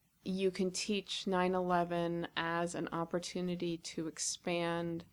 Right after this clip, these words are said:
religious literacy and to explore the ways in which Muslims became a more visible part of the United States, in which Islamophobia grew and why,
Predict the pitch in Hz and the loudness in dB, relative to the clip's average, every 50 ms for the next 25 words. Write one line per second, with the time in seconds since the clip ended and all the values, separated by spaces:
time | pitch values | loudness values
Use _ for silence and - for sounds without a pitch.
0 | - - - - - _ _ _ _ _ _ _ _ _ _ _ - 87 - - | -20 -20 -20 -20 -20 _ _ _ _ _ _ _ _ _ _ _ -16 -16 -16 -16
1 | _ - 180 175 185 180 165 175 175 175 - 170 170 - 156 151 156 165 175 190 | _ -8 -2 0 2 2 4 2 0 0 0 -4 -2 -2 -2 0 0 2 0 0
2 | - - - 247 247 254 269 262 247 - _ _ _ _ _ _ _ - - 170 | -2 -2 -2 0 0 0 0 -2 -4 -10 _ _ _ _ _ _ _ -2 0 2
3 | 160 160 156 156 156 160 160 160 160 160 170 - - - - 170 156 156 156 - | 2 2 2 2 2 2 0 0 -2 -2 -4 -6 -6 -2 0 0 0 0 -2 -4
4 | - - - - - 175 170 165 165 165 170 170 165 170 165 160 160 160 156 160 | -6 -6 -6 -4 -2 2 2 4 6 6 4 4 4 2 2 2 2 0 -2 -4
5 | - - - 175 175 170 165 165 170 170 170 170 - - 156 160 165 165 165 156 | -8 -12 -8 -2 2 4 4 6 6 4 2 0 -2 -4 -4 -4 -4 -4 -2 -2
6 | 156 156 151 - - - - - - - - - _ - 170 170 170 170 165 - | -4 -4 -6 -6 -6 -6 -6 -6 -10 -14 -20 -16 _ -4 -2 0 2 0 0 0
7 | 175 180 185 190 185 180 - - 175 165 - - - 165 160 147 151 151 151 - | -2 -2 -2 -2 -4 -6 -4 -4 -4 -4 -4 -8 -6 -4 -4 -2 -2 -2 -4 -4
8 | 175 170 170 160 156 156 156 160 151 160 156 - 180 175 180 196 196 - - - | -4 -4 -4 -2 -2 -4 -4 -4 -2 -2 -2 -2 -2 -2 -2 -2 -4 -4 -4 -2
9 | 208 202 196 - - - 196 196 202 202 196 190 190 185 185 185 190 180 180 - | -2 0 -2 -2 -6 -6 -8 -4 -4 -2 -2 -2 0 0 0 0 -2 -4 -4 -8
10 | - - 185 175 170 - - 165 160 156 143 - - 147 147 - - 156 156 156 | -6 -6 -4 -4 -4 -6 -6 -6 -4 -6 -6 -6 -6 -6 -6 -4 -4 -4 -2 -4
11 | 160 165 - 165 165 170 185 190 185 185 180 170 170 170 170 170 180 180 185 196 | -4 -4 -2 -2 -2 -2 0 -2 -2 -2 -2 -4 -4 -4 -2 0 0 0 0 0
12 | 190 - 160 147 156 160 147 151 151 151 156 165 175 185 190 196 202 | -2 -2 -2 -4 -4 -4 -2 -2 -2 0 0 0 -2 -4 -4 -6 -8